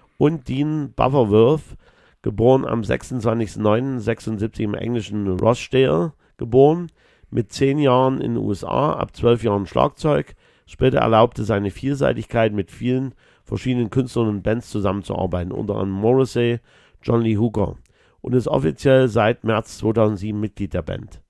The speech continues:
Jetzt aber nochmal zurück zur Band. Machte sich einen Namen durch Teilnahme achtundneunzig, neunundneunzig am jährlichen Hay Festival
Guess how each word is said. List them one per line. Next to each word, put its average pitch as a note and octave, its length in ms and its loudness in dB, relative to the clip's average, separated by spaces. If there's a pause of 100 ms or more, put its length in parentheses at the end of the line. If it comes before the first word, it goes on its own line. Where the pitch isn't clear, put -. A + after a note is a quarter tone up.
(460)
Jetzt C3 260 0
aber C#3 140 4
nochmal A#2+ 240 4
zurück A2+ 260 -2
zur G#2 160 -2
Band. - 440 -8 (160)
Machte B2 340 -2
sich B2+ 160 0
einen A#2+ 80 -2
Namen A2+ 300 2
durch B2 160 2
Teilnahme B2+ 520 0
achtundneunzig, A2+ 480 0
neunundneunzig A2 480 2
am G2+ 140 -2
jährlichen G#2+ 540 0 (360)
Hay - 180 0
Festival B2+ 1200 4